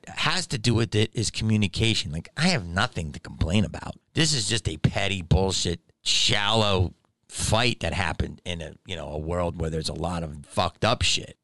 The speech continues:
I can imagine how so, how many people are profiled, and I can only imagine how, I can't even imagine what it's like to be, you know, a black woman or a black man, or, you know,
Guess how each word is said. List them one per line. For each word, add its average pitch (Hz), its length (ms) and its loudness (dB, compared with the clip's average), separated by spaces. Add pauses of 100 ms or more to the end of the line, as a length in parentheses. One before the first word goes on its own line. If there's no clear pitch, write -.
I 143 120 0
can 139 180 6
imagine 123 480 6
how 107 220 6
so, 117 260 4
how 117 160 4
many 107 260 4
people 98 400 2
are 87 80 0
profiled, 98 840 4
and 80 260 -6 (180)
I 107 120 0
can 110 180 2
only 104 260 6
imagine 95 640 2
how, 85 400 0 (160)
I 104 80 0
can't 117 240 4
even 101 220 6
imagine 92 500 2
what 85 160 -4
it's 73 160 -10
like 76 240 -8
to 80 100 -8
be, 73 320 -2 (260)
you 90 140 -4
know, 78 220 -4 (220)
a 85 100 -2
black 78 420 2
woman 78 500 -4
or 76 200 -12
a 82 80 -18
black 76 380 -6
man, 76 400 -10
or, - 160 -20
you 98 140 2
know, 95 220 2